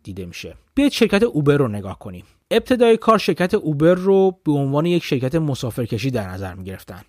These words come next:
وقتی سرمایه‌گذاران اولیه اوبر دیدگاه و برنامه خودشون رو برای شرکت توضیح دادن، دیگه تحلیلگران نتونستن به عنوان یه شرکت مسافرکشی بهش نگاه کنن،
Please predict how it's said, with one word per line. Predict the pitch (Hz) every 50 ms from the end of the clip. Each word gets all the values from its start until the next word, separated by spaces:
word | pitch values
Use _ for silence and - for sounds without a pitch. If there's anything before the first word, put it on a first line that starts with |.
| _ _ _ _ -
وقتی | 156 180 - - - 214 214 214 214 - _ _ _ _ _ -
سرمایه‌گذاران | - - 147 131 135 139 139 139 139 135 127 143 131 131 135 139 156
اولیه | 180 143 139 139 131 120 127 127 143 156 165
اوبر | 131 135 127 131 139 131 107 - - - _ _ _ _
دیدگاه | - 147 170 180 170 170 160 226 254 254 180 156
و | 127
برنامه | 127 143 156 170 175 180 202 208 240 277 262
خودشون | - - 160 156 131 117 - - 127 123
رو | 123
برای | 120 135 131 143 139 131
شرکت | - - 135 - 135 123 -
توضیح | - - 147 143 147 143 151 147
دادن، | - 170 156 147 185 208 220 226 214 _ _ _ _
دیگه | 135 147 127 170 185
تحلیلگران | 180 - 190 143 135 147 156 147 147 143 143 151 175 185
نتونستن | 196 202 - 233 208 160 - - 151 143
به | 139 139
عنوان | 139 131 131 135
یه | 151 165 160 165 160
شرکت | - - 151 135 127 180
مسافرکشی | 180 175 151 - 147 127 139 131 127 135 202 285
بهش | 285 180 120 -
نگاه | 120 107 104 -
کنن، | - 117 101 95 95